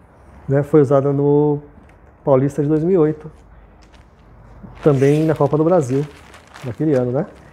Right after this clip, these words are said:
E aqui também veio, eu falei coisas, porque não é só camisa que veio. Olha que legal,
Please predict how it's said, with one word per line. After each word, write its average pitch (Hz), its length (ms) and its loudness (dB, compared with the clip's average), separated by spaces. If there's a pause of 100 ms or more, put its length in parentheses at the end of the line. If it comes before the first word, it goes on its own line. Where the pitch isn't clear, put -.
(360)
E 170 120 2
aqui 196 400 0 (600)
também 151 300 2
veio, 160 320 4
eu 175 60 2
falei 151 220 2
coisas, 147 480 2
porque 131 280 -6
não 156 80 2
é 147 60 2
só 131 140 -6
camisa 131 340 -4
que 170 100 -8
veio. 160 260 0 (460)
Olha 151 140 0
que 151 120 -4
legal, 127 440 0